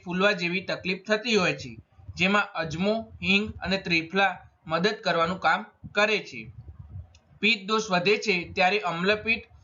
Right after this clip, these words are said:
જોવા મળી શકે છે, જેમાં ધનિયા, મિશ્રી અને આમળા મદદ કરતા હોય છે. કફ દોષ વધે ત્યારે ભૂખ ન લાગવી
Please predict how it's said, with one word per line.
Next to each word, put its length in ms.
જોવા 340
મળી 200
શકે 340
છે, 200
જેમાં 420
ધનિયા, 500
મિશ્રી 480
અને 160
આમળા 480
મદદ 320
કરતા 340
હોય 280
છે. 160
કફ 260
દોષ 240
વધે 280
ત્યારે 220
ભૂખ 340
ન 100
લાગવી 460